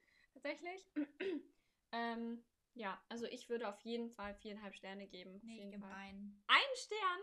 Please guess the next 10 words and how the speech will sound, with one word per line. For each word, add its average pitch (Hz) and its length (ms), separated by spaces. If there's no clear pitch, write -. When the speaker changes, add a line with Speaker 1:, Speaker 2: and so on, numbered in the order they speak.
Speaker 2:
Mhm. 196 460
Speaker 1:
Boah, - 260
krass. 196 480
Okay. 214 320
Ähm, 247 720
was 254 200
haben 233 180
wir 220 140
noch 220 460
so? - 580